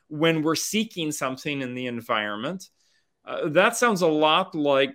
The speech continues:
some form of perception. So it's, it, it's almost as if the executive regions really are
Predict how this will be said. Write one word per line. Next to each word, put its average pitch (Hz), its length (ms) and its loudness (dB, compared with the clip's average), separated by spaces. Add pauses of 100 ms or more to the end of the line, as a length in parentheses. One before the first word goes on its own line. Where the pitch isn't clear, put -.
some 131 320 -4
form 120 280 -6
of 120 160 -8
perception. 127 800 -8 (800)
So 170 560 6 (480)
it's, 165 640 -2 (560)
it, 175 400 0
it's 170 160 0
almost 254 380 4
as 170 140 -2
if 170 140 0
the 165 80 0
executive 151 640 0
regions 143 480 -2
really 156 480 0
are 135 500 2